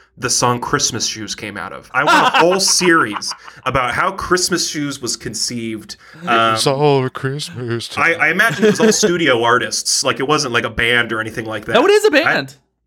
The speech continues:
Speaker 1: Oh, it is?
Speaker 3: Yeah, it's fucking,
Speaker 1: Well,
Speaker 3: uh, it's,
Speaker 1: damn.
Speaker 3: it's, it's not Hillsong. Um, keep
Speaker 2: It's
Speaker 3: talking. I'm gonna look it up.
Speaker 1: Okay. Well, I wanna see the conception of this. I wanna see the, the reception of this. Like, I wanna see the whole journey of, of this song, honestly.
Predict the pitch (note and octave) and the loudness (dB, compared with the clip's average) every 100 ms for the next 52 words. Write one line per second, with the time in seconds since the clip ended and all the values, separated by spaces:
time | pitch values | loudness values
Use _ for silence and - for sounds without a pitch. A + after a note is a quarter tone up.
0 | - D#3+ F3 A#3+ - - - - A#3+ F3+ | 0 2 4 2 0 -8 -6 0 2 2
1 | D#3+ - G#3 G#3+ G3 F#3+ F3+ F3+ F3 G#2+ | 2 -2 0 2 2 2 2 2 0 -2
2 | - _ C3+ D#3+ G#3 G3+ F#3+ C#3 G#2+ G2 | -12 _ -8 -2 0 2 2 2 -2 -4
3 | G2 _ _ _ - A#2+ B2 A#2 G#2 _ | -12 _ _ _ -8 -4 -2 -4 -8 _
4 | - F#3 F#3 D3+ B2+ G2 B2+ C3 C3 G2+ | -12 -4 -2 -2 -4 -14 -14 -12 -12 -12
5 | - _ _ _ _ _ A#2+ B2 A#2 G2 | -16 _ _ _ _ _ -6 -4 -4 -4
6 | A2+ C#3 C3 F#3+ A#3+ - G3 F3 C#3+ C#3 | 0 2 2 2 2 0 0 -2 -2 -6
7 | C3+ - D#3+ - D#3+ D3 D3+ - - - | -4 -2 -2 -2 -2 0 -2 -2 -10 -18
8 | - C3+ E3 D#3 - C#3 C#3+ A2+ G2+ A2+ | -4 -2 0 -2 -2 -2 0 0 -2 -4
9 | A2+ A#2 F#3+ G3 F#3+ - F#3+ E3 E3 E3+ | -2 0 2 2 0 0 0 2 2 2
10 | E3+ F3+ G3 D#3+ E3+ C3+ D3+ C3+ G#2 A#2+ | 2 2 0 0 -2 0 2 0 0 0
11 | B2 A2 F#2 - - - A#2 A#2 C#3 - | 2 0 -8 -14 -20 -6 0 2 0 -4
12 | A#2 G2+ A#2 G#2 - G#2+ G2 F#2+ - - | -6 -4 -4 -2 -2 -2 -6 -10 -18 -20
13 | - G#2+ G2+ F#2+ G2 D#2+ | -8 -6 -4 -4 -4 -6